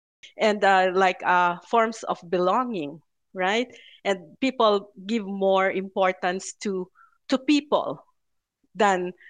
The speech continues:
like, their role or, you know, their tasks. And then, uh, uncertainty avoidance. So sometimes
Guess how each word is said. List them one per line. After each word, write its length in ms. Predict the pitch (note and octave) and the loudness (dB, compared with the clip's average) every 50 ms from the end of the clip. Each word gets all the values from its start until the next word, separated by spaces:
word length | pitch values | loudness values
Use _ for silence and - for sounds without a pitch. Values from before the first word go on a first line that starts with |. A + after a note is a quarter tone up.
| - - _ _ | -20 -20 _ _
like, 260 | - G#3 G3 F#3 F#3 - - F#3 | 0 2 2 2 2 0 -2 0
their 440 | F#3+ F3 E3+ E3+ D#3+ E3+ F3 - - - - - | 0 2 2 2 0 -2 -6 -8 -12 -20 -20 -14
role 540 | G3+ F#3+ G#3 A3+ G#3 F#3 F3 E3 E3 F3 - _ | -2 0 2 4 4 4 2 0 -4 -8 -10 _
or, 480 | - - F3+ F3 E3+ D#3+ D#3+ D#3+ F3 E3+ - _ - | -10 -6 -2 -2 0 0 -2 -2 -6 -8 -10 _ -8
you 120 | G3+ G3 | -6 -4
know, 360 | F#3+ F#3 E3 D#3+ E3+ E3+ F3 E3 | -2 -2 -2 -2 -4 -6 -6 -4
their 180 | F3 E3+ E3+ | -2 -2 -2
tasks. 680 | E3 - - B3 A3+ F3+ D3+ D3+ - - - - - - _ _ _ _ - - - - _ - | -4 -2 -2 0 0 0 0 -2 -8 -14 -20 -20 -20 -20 _ _ _ _ -20 -20 -20 -20 _ -4
And 200 | G3 G3 G3+ F#3 | -2 -2 2 2
then, 280 | G#3+ G3+ G3 G3+ G3 - | 2 4 2 0 -2 0
uh, 280 | - G3 G3 F#3+ F#3+ - | 2 2 4 4 4 2
uncertainty 920 | - G#3 A3 G#3+ - B3 A3+ A3+ - A3+ A3 A3 A3 A3 - _ - A#3+ G#3+ | 2 0 0 0 0 0 0 2 0 0 0 0 -4 -6 -8 _ -4 0 0
avoidance. 720 | B2+ F3+ F3+ F#3 A3 A#3 C4 C4+ G#3+ G#3+ F3 E3 E3+ F3 - | 2 2 2 2 2 2 2 0 0 0 -2 -2 -4 -6 -8
So 100 | - G#3 | -8 -8
sometimes 600 | - - G#3+ G3+ G3+ - A3 G#3 G#3 A3 - | -4 -4 -4 -6 -2 -2 -2 -2 -2 -4 -8